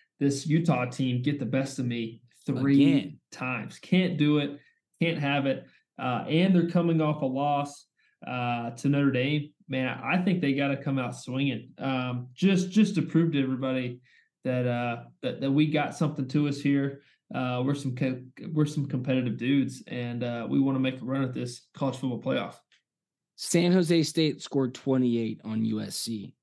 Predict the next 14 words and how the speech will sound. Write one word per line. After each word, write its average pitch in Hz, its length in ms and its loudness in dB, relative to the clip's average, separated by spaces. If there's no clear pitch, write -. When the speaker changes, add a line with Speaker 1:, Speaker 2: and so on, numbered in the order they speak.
Speaker 2:
Arizona 143 500 2
State 123 380 -2
scored 110 280 -6
twenty-eight. 101 540 -4
Colorado 127 540 -2
scored 110 340 -4
forty-one. 113 600 -2
Arizona 117 440 -2
scored 110 360 -6
forty-one. 117 580 -2
Notre 110 220 -4
Dame 113 180 -2
scored 101 300 -8
forty-eight. 92 520 -12